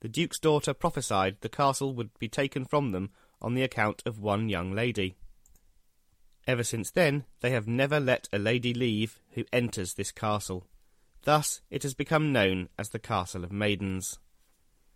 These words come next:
Galahad asked if the young lady was still a prisoner in the castle, but was told that she had died. Her younger sister, though,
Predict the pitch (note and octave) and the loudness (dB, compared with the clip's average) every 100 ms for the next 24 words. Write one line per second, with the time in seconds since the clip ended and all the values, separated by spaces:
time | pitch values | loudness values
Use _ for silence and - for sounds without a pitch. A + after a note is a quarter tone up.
0 | _ _ _ _ _ _ _ _ - E3+ | _ _ _ _ _ _ _ _ -4 2
1 | F3+ F3+ E3 G#2 G2 - A#2 - A2+ A#2 | 4 4 4 4 4 0 -6 -2 0 0
2 | C3+ F#2+ F#2 G#2 A2 - G#2+ - D#3+ B2+ | 2 2 2 -2 -4 -2 -2 0 0 0
3 | G#2 F#2+ F#2+ - F#2 F2 F2+ F2 _ _ | 0 0 -2 -2 -2 -2 -4 -8 _ _
4 | _ - C3+ D3+ - A#2 A2+ F#2 - F#2+ | _ 0 0 0 2 2 2 -2 -2 -4
5 | G2+ - G#2+ F#2 F2 - _ _ _ _ | -4 0 4 4 2 -4 _ _ _ _
6 | _ _ - B2 B2 D3 C3 - F3 - | _ _ -6 -2 2 2 2 0 -2 -2
7 | G#2 G2+ | 2 4